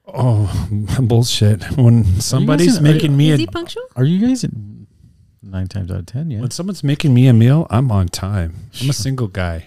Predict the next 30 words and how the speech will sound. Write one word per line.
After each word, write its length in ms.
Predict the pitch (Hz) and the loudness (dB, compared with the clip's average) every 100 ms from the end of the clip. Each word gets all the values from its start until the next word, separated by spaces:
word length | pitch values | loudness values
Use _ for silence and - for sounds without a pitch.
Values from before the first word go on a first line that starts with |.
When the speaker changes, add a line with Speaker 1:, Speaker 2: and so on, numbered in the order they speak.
| _ | _
Speaker 2:
We, 120 | 107 120 | -8 -4
we, 220 | 110 107 | -2 -2
we 140 | 98 | 0
ain't 140 | 143 131 | 0 0
late 160 | 131 | -4
for 100 | - | -6
food. 320 | 101 113 101 85 _ | -8 -6 -4 -6 _
Speaker 1:
We 140 | 110 | 0
f-, 220 | 120 - - | 0 -2 0
we, 140 | 107 | 2
yeah, 140 | 107 | 2
we 140 | 120 135 | 0 -2
Speaker 3:
Okay, 20 | |
Speaker 1:
have 40 | 131 | -4
to 40 | |
Speaker 3:
not 100 | 180 | -6
for 120 | 202 190 | -6 -8
food, 320 | - 214 185 | -8 -12 -10
but 140 | 156 | -12
for 80 | 170 | -12
everything 380 | 160 175 185 170 | -12 -12 -10 -10
else. 220 | 190 240 _ - | -12 -16 _ -12
Speaker 2:
Oh, 80 | 104 | -10
yeah. 280 | 85 92 95 - | -10 -12 -14 -18
Speaker 3:
Yeah, 140 | 180 180 | -20 -18
Speaker 2:
That 120 | - | -18
Speaker 3:
see? 140 | 220 | -20
He's 220 | 269 311 381 | -18 -16 -14
always 260 | 381 262 | -12 -12
late. 160 | - | -14